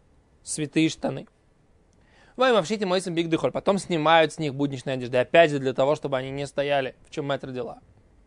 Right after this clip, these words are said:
Э, вай мавшите мотам биг дыхоль. Вело аю манихим элу михнасаем бельват. Оставляли на них только штаны, в последнюю очередь, да? То есть снимали все будничные, оставляли только штаны,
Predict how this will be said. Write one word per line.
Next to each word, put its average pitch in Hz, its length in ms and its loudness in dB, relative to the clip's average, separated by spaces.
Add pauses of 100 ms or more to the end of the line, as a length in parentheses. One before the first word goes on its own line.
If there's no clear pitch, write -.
(2250)
Э, 131 720 8 (280)
вай 135 300 6
мавшите 147 320 -2
мотам 226 340 2
биг 226 200 -2
дыхоль. 208 420 4 (520)
Вело 202 380 10
аю 185 180 10
манихим 170 340 2
элу 160 120 4
михнасаем 175 380 2
бельват. 240 320 8
Оставляли 170 720 10
на 160 80 2
них 156 200 0
только 156 520 8
штаны, 113 600 6
в - 60 -20
последнюю 147 560 2
очередь, 175 460 -2
да? 190 240 0 (180)
То - 40 -12
есть - 140 -8
снимали 156 540 4 (380)
все 165 220 2
будничные, 143 360 -2
оставляли 151 340 2
только 143 400 4
штаны, 123 420 -2